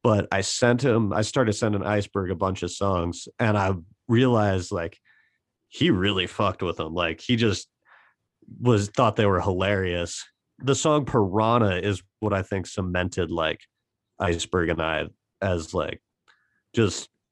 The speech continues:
you know, as far as just working together. Do you know, I don't know if you've even heard that, if you know that song.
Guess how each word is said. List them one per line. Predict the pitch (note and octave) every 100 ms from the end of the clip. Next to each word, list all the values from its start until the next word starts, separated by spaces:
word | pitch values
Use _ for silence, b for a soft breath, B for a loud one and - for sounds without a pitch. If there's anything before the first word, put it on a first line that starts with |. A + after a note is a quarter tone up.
| _ _ _ -
you | G#2+
know, | F2 D#2
as | E2+ -
far | A2 F2+
as | E2
just | F#2 F2
working | F2+ F2+ A2 G#2
together. | A2 A#2 C3 B2+ - _ _ _ -
Do | C3+
you |
know, | B2 A#2+ -
I | A2+
don't | A2+
know | G#2+
if | F#2+ G#2
you've | E2+
even | F#2+ F2
heard | F2 F#2 F#2
that, | G2+ -
if | G#2 G#2
you |
know | F2+ F2+
that | G2+ G#2
song. | - A2+ A2 A2